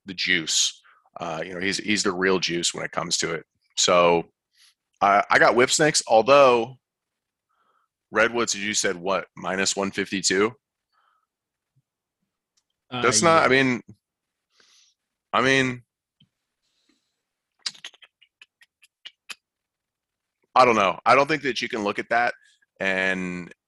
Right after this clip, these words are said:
Speaker 1: I, I don't think you can look at Rambo coming back and be like, "Yeah, I'm all in on the Redwoods for that game." I, I just, I, I don't think that's a good bet.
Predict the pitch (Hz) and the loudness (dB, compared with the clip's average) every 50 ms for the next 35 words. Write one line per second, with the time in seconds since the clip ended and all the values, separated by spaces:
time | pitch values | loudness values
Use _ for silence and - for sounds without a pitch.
0 | _ _ _ _ _ _ _ - 104 95 95 117 127 131 135 131 120 120 110 104 | _ _ _ _ _ _ _ -4 -2 0 2 0 0 0 -2 -6 -6 -8 -10 -8
1 | 120 107 101 101 - 92 - 90 90 95 92 98 95 - 107 92 92 92 87 92 | -6 -6 -6 -6 -6 -6 -6 -6 -4 -4 -2 -4 -2 -2 -2 -4 -2 -4 -2 0
2 | 90 85 85 - 95 90 90 82 78 78 - - 80 78 78 78 76 76 78 78 | 0 0 -2 -4 -6 -6 -6 -6 -6 -6 -6 -6 -6 -4 -4 -6 -8 -8 -8 -10
3 | 78 78 78 78 78 80 - - - - - - - 50 50 - - 50 - - | -10 -12 -12 -12 -14 -14 -12 -10 -10 -8 -8 -6 -6 -6 -6 -8 -8 -8 -8 -8
4 | - - - - - 95 90 90 95 87 - - - - - - - - 90 - | -8 -12 -8 -4 -2 0 2 2 0 0 0 0 0 0 -2 -2 -2 -2 -2 0
5 | - 92 92 90 90 95 95 87 90 90 - 85 - - - - - - - - | 0 0 -2 0 -2 -2 -4 -4 -6 -10 -8 -8 -8 -8 -8 -8 -10 -8 -10 -10
6 | - | -10